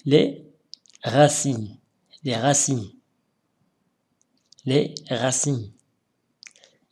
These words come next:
et les graines. Il est aussi stocké dans les feuilles et les fruits. Je rappelle encore une fois, faites très attention à cette, à ces informations.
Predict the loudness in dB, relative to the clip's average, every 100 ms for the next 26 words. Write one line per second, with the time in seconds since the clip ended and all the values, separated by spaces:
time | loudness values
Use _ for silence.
0 | 0 4 6 4 -2 -2 -2 -4 -10 -20
1 | _ _ _ _ _ _ _ _ _ _
2 | _ _ _ _ _ _ -2 0 0 -2
3 | -2 -2 -4 -6 -6 -4 -4 -6 -4 -4
4 | -4 -8 -4 2 2 2 -2 -8 _ 4
5 | 4 2 -6 -20 _ _ _ _ _ _
6 | _ -20 _ _ _ _ _ _ -20 -14
7 | -6 -6 -6 -10 -10 -10 -10 0 2 2
8 | 0 -10 -12 -10 -8 -8 -8 -10 -12 -8
9 | -8 -8 -12 -14 _ _ -10 -6 -6 -6
10 | -8 -10 -10 -12 -14